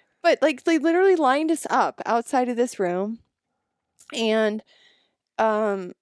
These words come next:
we went in, and we had to walk in, in a line, and then we had to turn around, and then we had to walk out. That was it. It was like, that's all they wanted us for, was to see what we look like. So I leave there, and I'm like,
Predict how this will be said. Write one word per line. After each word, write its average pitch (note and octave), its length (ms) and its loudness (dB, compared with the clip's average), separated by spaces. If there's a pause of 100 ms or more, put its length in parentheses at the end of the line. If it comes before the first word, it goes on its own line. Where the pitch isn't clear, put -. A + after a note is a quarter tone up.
(300)
we A#3 180 -4
went B3+ 260 0
in, G3 380 -2
and A3+ 140 -2
we B3 100 0
had C4 160 2
to A#3 60 -2
walk G#3+ 460 0
in, F#3+ 540 0
in G3+ 140 -2
a G3+ 60 0
line, F#3+ 800 -2 (480)
and G#3+ 140 -2
then G#3 140 0
we G3 80 0
had G3 120 0
to F#3 60 -8
turn G#3+ 360 -4
around, G#3 840 -2 (440)
and G#3 160 -2
then G3+ 100 2
we G#3 100 -2
had F#3+ 120 2
to G3+ 80 -2
walk F3+ 260 -2
out. - 240 -6 (720)
That D4 160 4
was F#4+ 140 0
it. F#4 340 0
It - 640 -20
was C4+ 120 0
like, C4 140 4
that's C4+ 200 -2
all D4 120 6
they C4 100 4
wanted A#3 300 0
us F#3+ 140 -4
for, E3 200 -2
was F3+ 140 -6
to F3+ 100 -8
see - 140 -6
what F#3 140 -2
we F#3 100 -4
look F#3 220 -6
like. - 220 -10 (920)
So A#3 380 4
I D4+ 220 0
leave D4 340 0
there, G#3+ 220 2
and G#3 100 0
I'm G3 140 -4
like, F3+ 340 -2